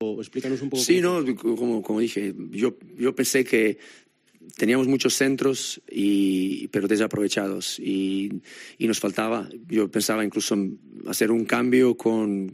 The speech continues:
Speaker 2: meter a un delantero, pero era demasiado prematuro por, por todo lo que nos pasó en otros partidos y con,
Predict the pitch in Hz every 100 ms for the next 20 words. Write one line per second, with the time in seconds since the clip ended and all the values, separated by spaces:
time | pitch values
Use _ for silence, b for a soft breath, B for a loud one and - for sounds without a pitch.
0 | 98 104 107 110 113 104 104 123 127 -
1 | 104 98 101 92 - - 95 101 101 90
2 | 92 90 - 90 85 - - 104 - 117
3 | - 113 113 107 - 104 117 117 B B
4 | B B B 117 113 110 113 - 131 135
5 | 127 - 156 - 104 101 101 101